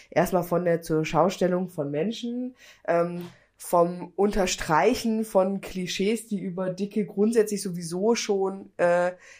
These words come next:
existieren, die f-, f-, meines Erachtens total falsch sind, ne? Ähm, so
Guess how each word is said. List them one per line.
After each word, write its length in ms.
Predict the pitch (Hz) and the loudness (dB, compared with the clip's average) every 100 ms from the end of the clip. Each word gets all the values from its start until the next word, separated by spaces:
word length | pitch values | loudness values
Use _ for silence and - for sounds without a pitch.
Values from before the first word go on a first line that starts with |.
| - | 0
existieren, 920 | - - 180 - - 226 220 220 196 | 0 2 -4 -8 -2 6 8 8 2
die 360 | 175 185 185 175 | -6 -8 -6 -6
f-, 480 | - 170 - - 180 | -6 -10 -16 -14 -12
f-, 80 | - | -10
meines 480 | 139 - 175 180 185 | -10 -2 0 2 2
Erachtens 460 | 175 175 190 180 | 2 0 -6 -8
total 420 | - - 180 185 | -10 -6 2 2
falsch 380 | 240 151 165 240 | 2 2 2 0
sind, 500 | - 233 240 285 - | -4 -2 -2 -4 -6
ne? 300 | 196 240 330 320 - - _ | -4 -4 -4 -10 -20 -20 _
Ähm, 320 | 185 175 175 180 | -2 0 0 -4
so 320 | 170 175 | -4 -4